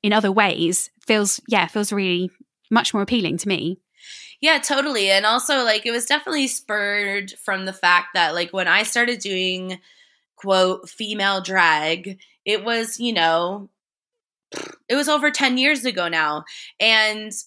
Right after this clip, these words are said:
Speaker 2: it was a very different drag world then. And, um, it's the same one though now where there was, you know, this pressure. They would always say to me, like, "Oh, why are you wearing that?" Or, "Why aren't you wearing this?"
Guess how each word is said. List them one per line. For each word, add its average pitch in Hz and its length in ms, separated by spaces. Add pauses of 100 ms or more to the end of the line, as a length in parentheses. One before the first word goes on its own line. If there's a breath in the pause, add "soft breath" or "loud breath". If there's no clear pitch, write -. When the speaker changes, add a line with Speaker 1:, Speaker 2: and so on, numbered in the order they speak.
Speaker 2:
it 240 140
was 247 200
a 220 40
very 240 280
different 247 400
drag 175 320
world 170 420 (120)
then. 175 540 (340 loud breath)
And, 208 380
um, 208 580
it's 220 220
the 226 80
same 269 440
one 175 280
though 160 340
now 180 580
where 175 720 (280 loud breath)
there 202 140
was, 202 260 (160)
you 247 140
know, 190 120
this 220 200
pressure. 277 380
They 180 120
would 185 80
always 202 220
say 247 120
to 220 140
me, 190 80
like, 180 240
"Oh, 220 180
why 214 300
are 208 100
you 208 160
wearing 202 360
that?" 202 360
Or, 190 160
"Why 196 240
aren't 196 180
you 196 120
wearing 190 340
this?" 208 400